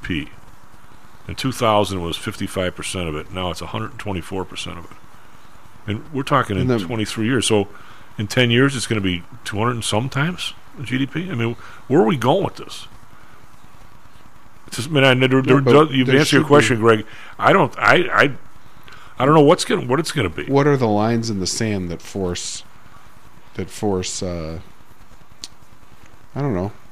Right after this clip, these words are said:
Speaker 2: that force discipline?
Speaker 1: I,
Speaker 2: So
Speaker 1: well, it
Speaker 2: one's cash squeeze,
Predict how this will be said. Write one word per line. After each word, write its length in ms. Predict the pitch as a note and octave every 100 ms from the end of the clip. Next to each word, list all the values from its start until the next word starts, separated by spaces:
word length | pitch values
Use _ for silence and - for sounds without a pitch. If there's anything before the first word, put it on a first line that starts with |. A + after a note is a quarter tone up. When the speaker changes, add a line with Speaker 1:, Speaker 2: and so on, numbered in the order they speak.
| -
Speaker 2:
that 100 | A2
force 320 | - A2+ G2+
discipline? 580 | - - - - B1 - - - - - - - - - - -
Speaker 1:
I, 160 | A#2+ B2+
Speaker 2:
So 140 | D3+ B2
Speaker 1:
well, 100 | B2
it 60 |
Speaker 2:
one's 220 | A#2 B2 -
cash 400 | A#2+ G2+ F#2+ -
squeeze, 560 | - F2 E2 F#2+ -